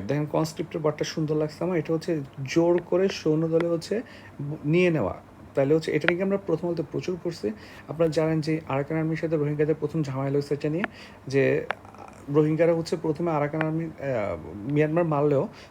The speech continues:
পরবর্তী মিয়ানমার নানান লোভ দেখিয়ে হচ্ছে আরাকান, ইয়া, মিয়ানমারকে আরাক-, ইয়া, রোহিঙ্গাদেরকে আরাকান আর্মির against-এ যুদ্ধ করার জন্য সেনাবাহিনীতে ঢুকিয়ে দেয়।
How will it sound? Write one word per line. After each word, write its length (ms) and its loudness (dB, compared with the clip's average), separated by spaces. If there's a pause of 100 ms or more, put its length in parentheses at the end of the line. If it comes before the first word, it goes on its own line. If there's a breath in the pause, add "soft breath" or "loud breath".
(120)
পরবর্তী 380 2
মিয়ানমার 300 0
নানান 240 0
লোভ 240 0
দেখিয়ে 300 0
হচ্ছে 260 -4
আরাকান, 380 -2 (140)
ইয়া, 280 0
মিয়ানমারকে 640 -2 (100)
আরাক-, 380 -2
ইয়া, 380 -4
রোহিঙ্গাদেরকে 680 4 (400 loud breath)
আরাকান 340 4
আর্মির 220 2
against-এ 600 -2 (180)
যুদ্ধ 300 -2
করার 280 2
জন্য 160 0
সেনাবাহিনীতে 640 0
ঢুকিয়ে 320 2
দেয়। 120 -6